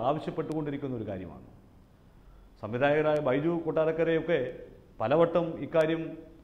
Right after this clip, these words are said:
പരസ്യമായി തന്നെ നമ്മുടെ മാധ്യമങ്ങളിൽ കൂടിയൊക്കെ ഉന്നയിച്ചിട്ടുള്ള കാര്യമാണ്. പല സിനിമാ സെറ്റുകളിലും നടക്കുന്ന തോന്നിയാസങ്ങളെക്കുറിച്ച്, പല കാരവാനുകളും മയക്കുമരുന്ന് കൈമാറ്റത്തിൻ്റെ കേന്ദ്രങ്ങളായി മാറുന്നതിനെക്കുറിച്ച്, നമ്മുടെ യുവ സിനിമാ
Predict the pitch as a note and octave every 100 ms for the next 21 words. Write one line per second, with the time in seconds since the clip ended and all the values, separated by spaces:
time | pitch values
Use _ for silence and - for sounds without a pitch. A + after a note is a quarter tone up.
0 | - - - - - G#2+ C#3 - F3+ E3
1 | E3 E3+ E3 D#3+ D#3 D#3+ D3 D3 D3+ E3
2 | E3 E3 D#3+ D#3 D3+ D3+ C#3 - A#2+ C3+
3 | C#3+ C#3 - A#2+ G#2+ F#2 F#2 F2+ F#2 A#2
4 | C3 C3 C3 D3 C#3+ C#3 C#3+ C3 C3 C3
5 | A#2+ B2 C3+ B2 A#2+ - - - - G#2
6 | B2 C3 A2+ G#2+ G2 - F#2+ - - -
7 | - - - - - - - - - A2+
8 | C3 D#3+ D#3 D#3+ - B2 C#3+ D#3+ D#3+ D#3+
9 | D#3+ D#3 D#3+ - - - - - - -
10 | - A2 C3 C#3 F3+ E3+ E3 E3 E3 D#3+
11 | C3 D3 D#3 D#3 D#3 D3 D3 C3 D3 E3
12 | D#3 D3 C3+ C3 B2+ - A2+ A2+ G#2+ G2
13 | F2+ E2+ E2+ - - - G#2 C#3+ D#3 D#3+
14 | B2 D3+ F#3 D#3 E3